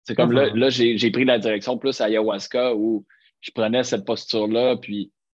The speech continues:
Speaker 1: mettons, je regarde des cérémonies de Wachuma qui se fait en nature, de jour ou sous forme de hike. On s'en va, on fait une randonnée, puis c'est la médecine du cœur, de la connexion. Tu connectes à tout, tu vois, les arbres sont verts fluo.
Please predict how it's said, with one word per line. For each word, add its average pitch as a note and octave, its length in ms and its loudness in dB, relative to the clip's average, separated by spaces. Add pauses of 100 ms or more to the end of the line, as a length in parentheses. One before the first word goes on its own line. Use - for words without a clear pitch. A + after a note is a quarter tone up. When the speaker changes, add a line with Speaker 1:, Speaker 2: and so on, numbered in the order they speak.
(540)
Speaker 1:
mettons, G#2+ 260 0
je A#2 100 0
regarde A#2 420 0
des G#2+ 80 -4
cérémonies G#2+ 640 -6
de A#2 100 -4
Wachuma A2 760 -2
qui - 120 -18
se - 120 -14
fait A#2 240 -2
en A2+ 160 -8
nature, B2 580 -2
de G#2+ 240 -2
jour B2 480 -2
ou A2 480 -6
sous - 160 -10
forme A2+ 180 2
de G#2+ 120 2 (100)
hike. A2 560 -4 (680)
On G2+ 140 -2
s'en G#2+ 220 0
va, A#2+ 80 2
on B2 120 4
fait A#2+ 120 -4
une A2 80 -2
randonnée, A#2 640 -2
puis G2 340 -12
c'est - 300 -10
la G#2+ 80 0
médecine B2+ 320 0
du A2 120 -2
cœur, A#2+ 380 2
de G#2 60 -6
la G2 80 -4
connexion. A2 580 -8
Tu - 100 -14
connectes A#2+ 340 -6
à - 120 -8
tout, A#2+ 280 -8
tu - 100 -18
vois, G#2+ 140 -6
les G2 220 -8
arbres A2 220 0
sont F#2+ 140 -10
verts G#2 220 -2
fluo. A#2 500 -4